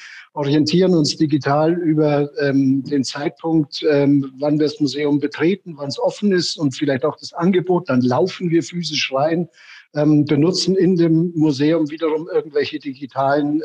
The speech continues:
ähm, Instrumente, haben einen Multimedia-Guide. Bei uns gibt's einen großen V-R-Raum, ähm, wo ich im Grunde, äh, die Geschichte eines Altares, ähm, auch immersiv, ähm,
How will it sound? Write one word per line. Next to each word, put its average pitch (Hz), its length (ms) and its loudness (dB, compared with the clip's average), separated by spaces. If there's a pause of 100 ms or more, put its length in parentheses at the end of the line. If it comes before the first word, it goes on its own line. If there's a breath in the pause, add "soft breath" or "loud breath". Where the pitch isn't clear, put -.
ähm, 139 160 2
Instrumente, 151 760 0
haben 143 140 2
einen 139 100 4
Multimedia-Guide. 160 960 0
Bei 156 60 -2
uns 160 220 -2
gibt's - 200 -6
einen 147 80 0
großen 143 380 -2
V-R-Raum, 160 880 0 (380 loud breath)
ähm, 147 380 2
wo 151 180 2
ich 160 280 0
im 147 200 -2
Grunde, 147 600 0
äh, 135 160 0
die - 160 -18
Geschichte 180 460 -4
eines 143 260 -2
Altares, 156 960 -2
ähm, 143 300 2 (380 loud breath)
auch 180 260 -2
immersiv, 156 840 0
ähm, 143 420 0